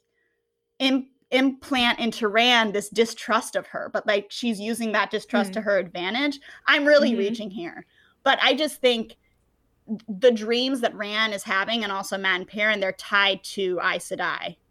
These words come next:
Speaker 2: Yeah.
Speaker 1: And I think
Speaker 2: They are in some way, definitely. I mean, they're
Speaker 1: Yeah.
Speaker 2: this whole fantasy world, like, the Aes Sedai are the only people in this world who wield magic like
Speaker 1: Yeah.
Speaker 2: they do. And no one knows how it works except for them because they're very closed off, like Moiraine obviously is.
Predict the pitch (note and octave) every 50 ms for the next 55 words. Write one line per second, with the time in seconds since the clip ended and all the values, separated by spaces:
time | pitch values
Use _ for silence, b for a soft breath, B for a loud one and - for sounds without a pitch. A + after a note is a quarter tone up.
0 | _ _ _ _ _ _ _ _ - A3+ G#3 F3 A2+ G2 - _ _ _ _ _
1 | - - A3+ G#3+ G3 F#3+ F#3+ - - A#3 A3+ G#3 G#3 G#3 B3+ D4 F4 F4 D#4 B3
2 | A3+ - C4+ B3 A3+ G#3 F#3 - F3 F3+ G3+ F#3+ F#3+ - F#3 F3 E3 F3+ F3+ G3+
3 | A3 A3 A3 G#3 G3 G#3+ G#3+ G#3+ A3 G#3 G3 F3+ D#3+ - F3 - - A3+ - -
4 | - D4+ C#4+ C4+ B3+ A#3 A#3 - - - - - - C4 B3 B3+ B3 A#3 A#3 -
5 | A3 G#3 G#3 G#3 G#3+ G#3 F#3 F3+ - F#3+ F#3 - - - G#3+ A3 G#3+ - - A3+
6 | G3+ G3 G3 G3 F#3+ F#3+ F#3 - F#3 G3 F#3+ F#3 F3+ F3 F3 G3+ B B B B
7 | B B B - A#3 B3+ C#4 C#4 A#3+ G#3+ A3+ - - C#4 C#4 - G3+ F#3+ - -
8 | F#3+ - - G3 G3 F#3+ F#3+ F#3+ - - A3+ A3+ G#3 G3 F#3 F#3+ G3 F3+ G#3 G#3
9 | G#3 G3+ G3 F#3+ F#3+ - - F3 E3+ E3+ F3+ F#3 F3+ E3 - - - - _ b
10 | b b b b - F#3+ A#3 D4 D#4+ D#4+ D4+ C#4+ G3+ G3+ G3 F#3 F3+ F3+ F#3+ G#3
11 | A3 B3+ D4 F4+ E4+ D#4 E4 E4 E4 D#4+ - C#4+ B3+ B3+ - - C#4 D#4 D4+ D4
12 | - A3+ A3 - B3 A#3+ - - G#3+ G#3 A3+ B3 B3+ B3 A3 G#3 B3 - G#3 G3
13 | - G#3 G3 G3 - A3+ C4 C#4 B3+ - - - C4+ B3+ B3+ B3 A#3+ - G#3 A3+
14 | A3+ F#3+ F#3+ - - F#3+ F#3+ F#3+ G3 F#3 F#3 F#3 G3+ A#3 A3 F3+ E3 D#3+ E3+ -
15 | - F#3 F3+ F3 - - F#3 - - F#3+ F3 E3 E3 - - F#3 G3+ G#3+ G#3+ -